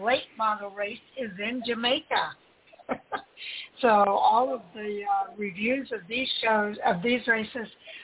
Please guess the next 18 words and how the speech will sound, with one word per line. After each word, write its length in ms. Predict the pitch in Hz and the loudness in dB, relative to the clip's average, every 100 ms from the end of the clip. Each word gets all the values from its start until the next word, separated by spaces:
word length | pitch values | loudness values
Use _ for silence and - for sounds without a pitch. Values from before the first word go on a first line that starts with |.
| - | 0
are 220 | 214 214 - | 2 4 4
over 380 | 214 214 208 214 | 4 4 2 -2
at, 640 | - 208 202 196 - 202 | -2 -4 -4 -6 -14 -10
um, 260 | 190 185 180 180 - _ _ - - | -6 -6 -8 -14 -20 _ _ -20 -14
Flow 220 | - 233 226 | 2 4 4
Racing. 520 | 202 233 254 - 190 185 | 2 -2 -2 -10 -14 -4
They 60 | |
also 260 | 190 233 - | 0 0 -2
have 240 | 226 208 185 | -4 -4 -6
a 80 | - | -10
track 220 | - 233 - - | -2 -2 -4 -8
profile 640 | 226 254 - 202 180 190 - - - - | 0 0 4 4 4 0 -8 -20 -12 0
of 120 | 214 | 0
New 100 | 208 | 0
Hampshire's 540 | 196 220 220 - 208 170 180 | -4 -2 -2 -4 -8 -10 -8
Lee 200 | 214 262 | -4 -2
U 260 | 240 233 | -2 2
S 140 | 220 | 2